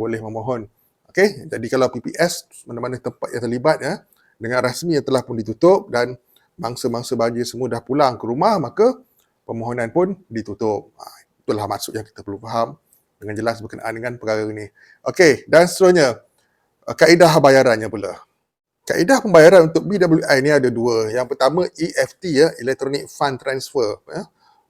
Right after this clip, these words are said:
Transfer secara automatik, yang mana secara bayaran E F T ni kepada penerima yang ada butiran dalam, uh, My I B J K M. Okey, uh, semua bank di Malaysia terlibat.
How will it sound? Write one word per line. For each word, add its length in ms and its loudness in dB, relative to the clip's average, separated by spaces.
Transfer 360 -4
secara 240 -2
automatik, 440 -6
yang 200 -2
mana 280 -2
secara 240 0
bayaran 400 0
E 120 -6
F 120 -12
T 80 -4
ni 160 -4
kepada 320 -2
penerima 640 -4
yang 200 2
ada 280 2
butiran 720 4
dalam, 560 0
uh, 200 -2
My 360 2
I 200 2
B 240 -4
J 200 -2
K 160 0
M. 360 -4
Okey, 400 0
uh, 400 -10
semua 320 -4
bank 160 -2
di 160 -6
Malaysia 320 -6
terlibat. 400 -4